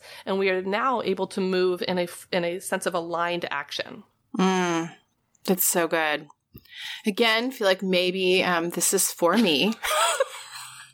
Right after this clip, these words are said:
Speaker 1: This, you know, this is kismet, 'cause how long have we been trying to, to pull something like this off together?
Speaker 2: Forever.
Speaker 1: <laughs>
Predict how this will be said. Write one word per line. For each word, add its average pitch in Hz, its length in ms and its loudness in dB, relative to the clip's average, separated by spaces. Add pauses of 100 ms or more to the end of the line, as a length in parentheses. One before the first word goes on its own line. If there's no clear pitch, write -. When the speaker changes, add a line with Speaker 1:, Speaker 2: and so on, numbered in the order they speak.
(720)
Speaker 1:
This, 285 280 -8
you 262 100 0
know, 277 200 0
this 269 200 -2
is 403 120 0
kismet, 220 440 0
'cause 247 140 -2
how 349 240 0
long 233 220 0
have 220 100 -4
we 220 80 0
been 214 160 -2
trying 190 460 -4
to, 175 480 2 (520)
to 208 120 0
pull 214 240 0
something 202 280 -4
like 170 140 -4
this 165 180 -4
off 135 180 -2
together? - 440 -12 (100)
Speaker 2:
Forever. 233 800 4
Speaker 1:
<laughs> 508 40 6